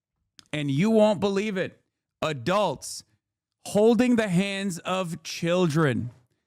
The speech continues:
Clearly, there is a mass pedophilia epidemic taking place here. We are now going to investigate. And then walking up to parents, taking their kids out of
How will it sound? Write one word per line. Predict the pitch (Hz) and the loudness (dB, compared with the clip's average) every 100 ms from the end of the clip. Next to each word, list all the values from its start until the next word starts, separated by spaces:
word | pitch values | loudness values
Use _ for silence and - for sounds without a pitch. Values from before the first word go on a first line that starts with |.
| _ _ _ | _ _ _
Clearly, | - 190 202 262 277 220 151 127 131 _ _ | -10 -2 0 2 2 2 0 -2 -6 _ _
there | 190 202 | 0 0
is | 208 190 | 0 -2
a | 196 170 - | -4 -6 -2
mass | 143 185 226 226 226 - - _ | 2 4 2 -2 -6 -8 -16 _
pedophilia | - 214 214 196 208 202 196 190 180 | 0 0 0 -4 -2 -2 -2 -4 -4
epidemic | 190 170 175 190 196 156 | -6 -4 -4 -2 -4 -6
taking | 180 175 180 180 | -6 -6 -4 -4
place | 156 185 190 - | -2 0 -2 -4
here. | 180 151 120 _ _ _ - | -4 -4 -6 _ _ _ 4
We | 147 226 | 6 6
are | 226 | 2
now | 185 196 214 | 0 -2 -2
going | 208 208 | 0 0
to | 214 | 0
investigate. | 208 202 220 190 185 139 - _ | 0 -2 -2 -4 -8 -8 -12 _
And | 175 | -2
then | 185 151 | 0 2
walking | 143 175 190 202 | 2 2 0 -4
up | 202 | -4
to | 180 | -6
parents, | 160 156 170 190 | -2 0 0 0
taking | 190 175 185 | -4 -6 -6
their | 170 | -6
kids | 165 165 | -6 -6
out | 175 | -6
of | 180 | -8